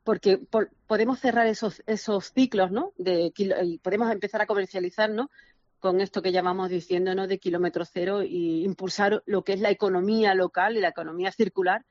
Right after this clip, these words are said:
que, que creo que es el camino que tenemos que seguir,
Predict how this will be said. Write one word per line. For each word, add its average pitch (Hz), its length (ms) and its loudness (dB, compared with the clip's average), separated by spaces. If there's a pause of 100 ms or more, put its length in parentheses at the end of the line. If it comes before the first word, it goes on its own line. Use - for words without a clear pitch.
(340)
que, 170 340 4
que 180 120 4
creo 202 160 4
que 214 100 2
es 190 80 -2
el 202 120 2
camino 185 540 2 (260)
que 185 160 -2
tenemos 190 320 0
que 190 160 0
seguir, 175 480 -2